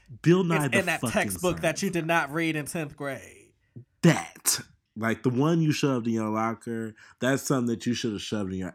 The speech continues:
Speaker 1: ass, 'cause that's where your fucking G spot is, <laughs> dog. Like, I don't, I hate to
Speaker 2: And I'm so
Speaker 1: inform
Speaker 2: sorry.
Speaker 1: you.
Speaker 2: I'm only gonna say, I don't know if I should say this first, if you said it
Speaker 1: Go,
Speaker 2: first.
Speaker 1: go, go, go, go, go.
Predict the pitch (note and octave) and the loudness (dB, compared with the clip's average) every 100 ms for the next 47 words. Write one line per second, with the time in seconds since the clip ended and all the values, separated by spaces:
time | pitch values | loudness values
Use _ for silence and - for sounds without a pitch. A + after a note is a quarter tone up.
0 | - F2 D#2 C#2+ - - F#2+ A#2+ B2+ C3 | -14 -16 -14 -16 -14 -10 -6 -6 -4 -2
1 | A2 G#2+ - G2+ F#2 F2 F2+ E2 F#2+ C#2+ | 0 -2 -4 -8 -6 -8 -10 -10 -14 -14
2 | F2 F#2+ F2 A2+ G#2+ C3+ C3+ D#3 A#2+ C3+ | -10 -10 -6 -2 0 -2 -4 -2 0 -2
3 | A#2 - - - - D3 F3 D3 D3 E3 | -6 -16 -16 -10 4 6 6 4 4 6
4 | E3+ E3+ E3 G#3+ A3+ E3 F#3+ C3+ E3 D3+ | 6 6 6 8 8 8 6 6 6 6
5 | C#3 A2 E3 F#3+ F3+ G3 G3 F3 E3+ E3+ | 6 4 4 6 6 6 2 0 0 0
6 | D#3 D3 _ _ _ _ _ _ _ _ | 0 -2 _ _ _ _ _ _ _ _
7 | _ _ _ _ _ _ _ _ - _ | _ _ _ _ _ _ _ _ -20 _
8 | - C#3 D3+ C#3 C3 B2+ C3 C3 A#2+ A#2+ | -6 -4 -2 -2 -2 -2 -4 -6 -8 -8
9 | A#2 A2+ A2+ A2 - A2 F#2 C3 G#2+ G#2 | -10 -12 -12 -14 -14 -14 -4 -2 -2 -4
10 | A#2+ A#2 B2 A#2+ A#2+ A#2+ | -6 -6 -6 -6 -8 -10